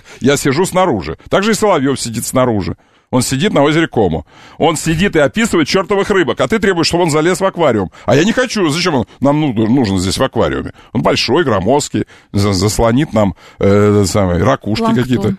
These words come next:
Speaker 1: Ракушки какие-то. Не нужно. Не нужно ему сидеть в аквариуме. Он описывает рыбок, сидя снаружи аквариума. И правильно делает. Нахрена ему лезть внутрь, штаны мочить? Правильно? Не надо. Значит, я Соловьёва защищаю в чём?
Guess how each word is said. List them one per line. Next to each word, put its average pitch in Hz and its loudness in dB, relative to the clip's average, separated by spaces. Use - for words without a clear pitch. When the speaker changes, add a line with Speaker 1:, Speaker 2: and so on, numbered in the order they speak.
Speaker 1:
Ракушки 117 -2
какие-то. 104 -2
Не 160 0
нужно. 113 -2
Не 131 4
нужно 196 2
ему 190 2
сидеть 147 0
в 160 2
аквариуме. 82 -2
Он 160 2
описывает 175 0
рыбок, 202 0
сидя 139 0
снаружи 151 0
аквариума. 113 2
И - -6
правильно 233 2
делает. 113 -2
Нахрена 156 -2
ему 104 0
лезть 107 0
внутрь, 101 0
штаны 127 0
мочить? 85 -6
Правильно? 170 0
Не 147 2
надо. 156 0
Значит, 139 0
я 147 2
Соловьёва 165 2
защищаю 156 0
в - -8
чём? 90 0